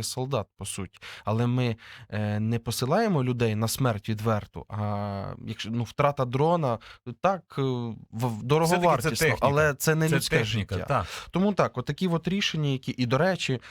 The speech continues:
Speaker 1: е, якщо повертатися знову ж таки до більш, ну, локальної нашої історії, то і в Вінницько-Хутірському старостинському окрузі є люди, які модифікують, е, техніку,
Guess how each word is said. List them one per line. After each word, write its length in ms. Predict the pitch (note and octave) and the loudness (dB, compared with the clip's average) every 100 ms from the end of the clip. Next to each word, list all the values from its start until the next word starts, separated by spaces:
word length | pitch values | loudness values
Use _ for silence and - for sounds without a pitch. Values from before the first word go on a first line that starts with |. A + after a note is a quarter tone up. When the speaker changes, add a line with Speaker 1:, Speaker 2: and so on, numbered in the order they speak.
| - - - | -20 -20 -6
Speaker 1:
е, 320 | A2+ G#2+ G#2 | -2 0 0
якщо 320 | G#2 G#2 - D3+ | -2 0 0 0
повертатися 640 | C#3 C3 D#3 D3+ - C3 | 0 0 0 -2 -4 -4
знову 360 | A2+ B2 G#3+ G3 | -2 2 2 0
ж 120 | - | -4
таки 260 | D3 B2+ | -6 -2
до 180 | A2 G#2+ | -2 -4
більш, 320 | A2 A2+ - - | -2 -2 -2 -4
ну, 140 | G#2 | -2
локальної 540 | G#2 G#2+ B2+ A#2 G#2+ G#2 | -2 0 0 2 -2 -2
нашої 360 | G#2 - A2 | -4 -4 -4
історії, 560 | A2 - A#2 G#2 G2 - - - - _ | -4 -2 -2 -2 -6 -12 -18 -18 -20 _
то 220 | B2+ C3 - | -2 0 -2
і 80 | |
в 40 | A2+ | -2
Вінницько-Хутірському 1120 | A#2 C#3+ C3+ - C3 C3 - B2+ - C3 G#2+ | 0 2 0 -2 -6 -4 -4 -6 -2 -2 -2
старостинському 760 | - A2+ - A#2+ A2 - A#2 G#2 - | -6 -8 -4 -4 -4 -4 -4 -6 -6
окрузі 460 | D3+ D#3+ C#3 G#2+ G#2 | -6 -4 -4 -4 -6
є 340 | G2 A#2 D#3+ | -4 -2 -2
люди, 420 | E3 A#2+ A2+ D#3 | -2 -2 -4 -4
які 380 | D#3 A#2+ - C#3 | -6 -6 -6 -4
модифікують, 1080 | B2+ B2+ B2 - G2+ - A#2+ C#3 C3 - - - - - - | -2 -4 -4 -8 -10 -6 -2 -2 -4 -8 -16 -12 -12 -12 -6
е, 460 | G#2+ G#2+ A2 A2 G#2+ | -2 0 0 -2 -2
техніку, 640 | - A2 - C#3+ - G3 | 0 0 0 -4 -2 -4